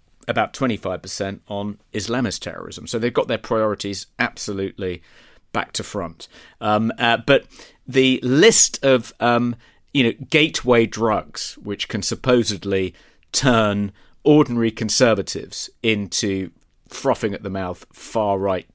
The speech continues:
terrorists is absolutely breathtaking. Um, so one of them was, um, Douglas Murray's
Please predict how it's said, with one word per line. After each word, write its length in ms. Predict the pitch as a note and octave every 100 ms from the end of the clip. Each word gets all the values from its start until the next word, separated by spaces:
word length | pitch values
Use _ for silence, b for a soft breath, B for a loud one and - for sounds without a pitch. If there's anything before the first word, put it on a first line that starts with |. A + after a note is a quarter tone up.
| _
terrorists 640 | - A#2 F#2 D#2+ - -
is 160 | G2+ - b b b
absolutely 580 | D3 C#3 - A#2+ G2+ G2 E2+
breathtaking. 800 | - A2+ G2+ - E2 - - - _ B B B B
Um, 260 | G2+ G#2+ A2+
so 160 | C3+
one 220 | C3 D#3+
of 100 | D#3
them 200 | A#2+ G2+
was, 340 | G2+ G#2 - -
um, 320 | G#2+ G#2 G#2 _ -
Douglas 400 | A#2+ A2 G2+ A2+
Murray's 520 | G#2+ G#2 F#2+ F2